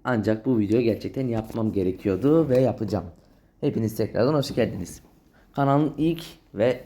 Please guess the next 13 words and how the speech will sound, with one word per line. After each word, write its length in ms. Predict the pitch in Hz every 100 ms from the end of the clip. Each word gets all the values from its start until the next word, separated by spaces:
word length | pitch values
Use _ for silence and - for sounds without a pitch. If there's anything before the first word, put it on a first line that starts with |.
| -
kötü 260 | 110 90 147
bir 120 | 131
başlangıcı 540 | 110 - 101 98 92
ile 180 | 95 92
beraber 340 | 101 107 131
podcast 460 | - 156 156 120 110
içeriğimizi 720 | 104 117 101 98 101 107 147 143 - _ _
başlamış, 540 | 110 107 98 101 113
yayınlamış 440 | 98 95 98 104 113
bulunmaktayız. 640 | 127 131 127 123 127 123 - - _ _ _ -
Bu 100 | 147
videoyu 260 | 120 123
yapmamın 460 | 120 110 - 110 117